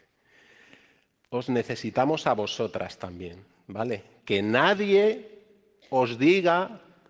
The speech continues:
que este no es vuestro sector. ¿Quién ha dicho eso? Que venga a hablar conmigo, ¿vale? Necesitamos el talento femenino. Necesitamos todo lo que nos podéis aportar.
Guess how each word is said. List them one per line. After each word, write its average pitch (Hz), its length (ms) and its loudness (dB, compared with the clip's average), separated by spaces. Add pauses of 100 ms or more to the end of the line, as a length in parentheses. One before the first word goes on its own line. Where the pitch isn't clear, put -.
(140)
que 120 180 6
este 156 300 0
no 139 380 4
es 165 100 0
vuestro 120 360 -4
sector. - 480 -10 (180)
¿Quién 156 180 4
ha 135 80 4
dicho 104 280 -2
eso? - 260 -18
Que 107 80 -8
venga 123 200 -2
a - 20 0
hablar 104 200 0
conmigo, 82 480 -12 (380)
¿vale? 123 320 0 (260)
Necesitamos 160 880 2 (120)
el 139 220 2
talento 143 840 0
femenino. 101 580 -2 (580)
Necesitamos 156 920 -2
todo 190 300 6
lo 190 100 4
que 139 100 0
nos 131 160 0
podéis 135 480 2
aportar. 117 600 2